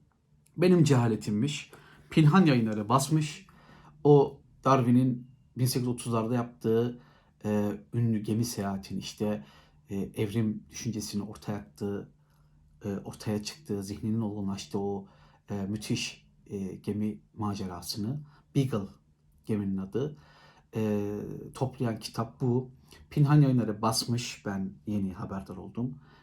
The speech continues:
birkaç yıl önce. E, isminden dolayı sanırım yanılmışım. Tazı Yolculuğu, Charles Darwin. Evet, e, gemideki tüm tuttuğum notlar bu kitabın içinde. E, biraz günlük anlamında, biraz hatırat olarak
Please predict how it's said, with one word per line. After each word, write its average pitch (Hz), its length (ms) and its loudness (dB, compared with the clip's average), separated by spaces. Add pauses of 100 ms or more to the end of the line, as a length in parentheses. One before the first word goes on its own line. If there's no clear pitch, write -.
birkaç - 400 -8
yıl 95 100 -4
önce. 120 380 -4 (520)
E, 107 260 -2
isminden 147 880 2
dolayı 104 280 0
sanırım 98 360 -4
yanılmışım. 98 640 -4
Tazı 139 300 2
Yolculuğu, 104 680 -2
Charles - 340 -8
Darwin. 110 460 -4 (460)
Evet, 120 420 -2
e, 107 340 -4 (340)
gemideki 127 580 2
tüm - 360 0 (400)
tuttuğum 113 440 -2
notlar 113 580 -6 (320)
bu 127 160 2
kitabın 110 440 -4
içinde. 104 520 -4 (840)
E, 143 340 -4
biraz 135 280 2
günlük 117 520 2
anlamında, 98 500 -4
biraz 120 220 -6
hatırat 110 520 -6
olarak 95 360 -10